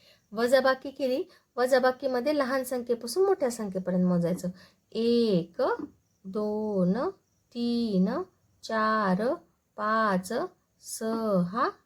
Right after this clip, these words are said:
सात. एक, दोन, तीन, चार, पाच, सहा, सात. बघू किती उत्तर आले. एक, दोन, तीन, चार, पाच, सहा,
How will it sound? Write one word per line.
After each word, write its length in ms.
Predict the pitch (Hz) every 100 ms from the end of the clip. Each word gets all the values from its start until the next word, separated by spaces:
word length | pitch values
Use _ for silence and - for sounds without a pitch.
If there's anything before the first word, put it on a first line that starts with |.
| _
सात. 540 | - - - 220 185 143 170 _ _ _ _
एक, 540 | - 220 233 202 190 233 311 - _ _ -
दोन, 680 | 202 220 226 202 185 247 370 - _ _ _ _
तीन, 460 | 233 226 226 202 190 277 381 _ _ _
चार, 680 | - 220 220 220 190 175 240 330 _ _ _
पाच, 540 | 220 214 214 196 185 240 330 - _ _
सहा, 760 | - - 233 226 202 175 226 339 - _
सात. 600 | - - 233 208 190 -
बघू 340 | 160 180 226 214
किती 240 | 226 208
उत्तर 220 | 190 180
आले. 160 | 175 196
एक, 200 | 233 196
दोन, 240 | 196 190
तीन, 260 | 185 254 349
चार, 340 | - 226 214
पाच, 360 | - 196 190 190
सहा, 220 | 190 226